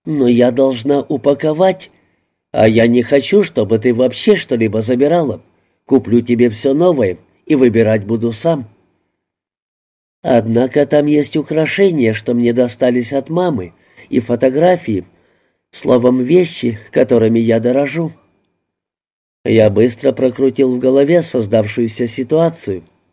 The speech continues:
Она, возможно, ни в какую не пожелает уехать отсюда без этих побрякушек,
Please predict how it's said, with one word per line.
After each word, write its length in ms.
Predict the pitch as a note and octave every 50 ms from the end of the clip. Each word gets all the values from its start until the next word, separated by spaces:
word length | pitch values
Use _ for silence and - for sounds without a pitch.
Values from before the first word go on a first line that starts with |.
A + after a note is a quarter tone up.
| _ _ _ _ _ _ _ _
Она, 380 | - G#2+ G#2+ G#2+ A2+ A2+ A#2+ A#2+
возможно, 720 | C3 C#3 C3 A#2+ B2+ C#3 D3 C#3 B2 A2 C3 C3+ C3+ B2+
ни 240 | - - C#3 C#3 C#3+
в 80 | B2 A2
какую 440 | D#3 D#3 D#3 - F3+ G3+ G3 E3+
не 140 | C#3+ B2+ A#2
пожелает 560 | A2 B2 A#2+ A2 A#2 A#2+ A2+ A#2 A#2 A2+ A2
уехать 500 | A#2 A#2 A#2 A2+ A#2 A2+ - B2+ B2 A#2 -
отсюда 500 | - C3 A#2 - - C3 B2 A#2+ B2+ A#2+
без 240 | A#2 B2+ A#2+ - -
этих 360 | - C3+ A#2 A2+ B2 A2+ - -
побрякушек, 800 | B2+ B2 B2 C3+ C#3 C#3 - F3+ F#3+ F3 - - G#2+ - -